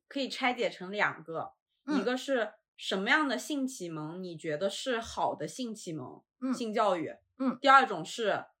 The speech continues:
Speaker 1: 黄片是否可以作为性教育素材。
Speaker 2: 嗯。
Speaker 1: 对吧？我不要先聊第一个，就是什么样的性启蒙你觉得是好的性启蒙？
Speaker 2: 我的想象中，他应该是那种在一个科学实验室，然后穿着白大褂的人跟我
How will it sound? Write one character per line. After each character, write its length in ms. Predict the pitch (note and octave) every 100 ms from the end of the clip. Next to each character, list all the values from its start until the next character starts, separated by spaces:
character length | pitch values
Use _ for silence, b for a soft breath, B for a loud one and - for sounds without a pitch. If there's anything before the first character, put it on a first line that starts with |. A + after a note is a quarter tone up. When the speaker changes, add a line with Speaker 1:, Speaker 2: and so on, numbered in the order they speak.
| _
Speaker 1:
黄 280 | - F#3 A3
片 240 | B3 B3
是 140 | B3+
否 160 | B3 F3+
可 120 | A3+
以 80 | G#3
作 300 | F3+ A3 G3
为 460 | E3+ D3 D3 D#3 G3 _ _
性 280 | - A3+ G#3
教 180 | G#3
育 80 | G3
素 200 | G3+ G3+
材。 280 | F3+ F3+ - _ _ _ -
Speaker 2:
嗯。 200 | B3 G3 _ _
Speaker 1:
对 100 | -
吧？ 300 | F#3 - - _ _ _ -
我 120 | G3
不 80 | G#3+
要 140 | A#3
先 260 | - C4+ B3+
聊 180 | F3+
第 200 | F#3 G#3+
一 80 | A3
个， 200 | G#3+ F3
就 120 | D3
是 60 | G3
什 160 | G3 F3
么 80 |
样 140 | G#3+ A3+
的 80 | G3
性 200 | G#3+ G3+
启 140 | F3+
蒙 200 | D#3 E3
你 80 | E3
觉 120 | D#3
得 80 | D#3+
是 100 | F#3
好 260 | G#3 D#3+ -
的 100 | D#3
性 180 | F3
启 140 | D#3+ D3+
蒙？ 200 | G2+ - _ _ _ _ -
Speaker 2:
我 160 | G#3+
的 100 | G#3+
想 280 | B3+ A3+ F3+
象 240 | C4 B3
中， 200 | A#3 A3+
他 160 | A#3 B3+
应 180 | A#3+ A#3+
该 180 | A#3+ A#3+
是 220 | B3 A#3+
那 140 | A#3+
种 320 | A3+ G#3 F3+ - _ _ _
在 120 | C#4+
一 80 | A#3+
个 100 | A#3+
科 240 | - D4+
学 260 | D4 - G3+
实 260 | B3+ - G3
验 260 | B3 C4
室， 300 | B3+ - C4
然 120 | G#3+
后 160 | G#3+ B3
穿 320 | B3 C#4+ C4
着 80 | B3+
白 240 | B3+ F#3+
大 220 | G3 C4 B3
褂 260 | C#4 B3
的 100 | G#3
人 260 | F#3+ F3 F3
跟 140 | A3+
我 180 | A#3 G#3+